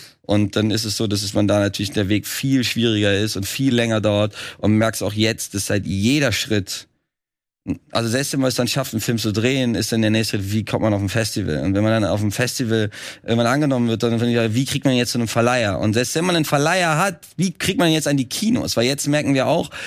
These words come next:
nachdem wir diesen ganzen, die Pandemie und den ganzen, den ganzen Kram, der in der Pandemie auch entstanden ist, dass wir das, das,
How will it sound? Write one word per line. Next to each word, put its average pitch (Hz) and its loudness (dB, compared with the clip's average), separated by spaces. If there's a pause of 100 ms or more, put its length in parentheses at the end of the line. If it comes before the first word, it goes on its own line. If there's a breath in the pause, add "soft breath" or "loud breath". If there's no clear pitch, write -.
(240 loud breath)
nachdem 175 2
wir 190 2
diesen 151 0
ganzen, 170 0
die 143 2
Pandemie 165 2
und 147 2
den 139 4
ganzen, 139 0 (720 loud breath)
den - -4
ganzen 156 0
Kram, 151 0
der 151 2
in 139 0
der 170 2
Pandemie 139 2
auch 127 2
entstanden 147 2
ist, 135 0
dass 120 -4
wir 120 0
das, 113 -2
das, - -4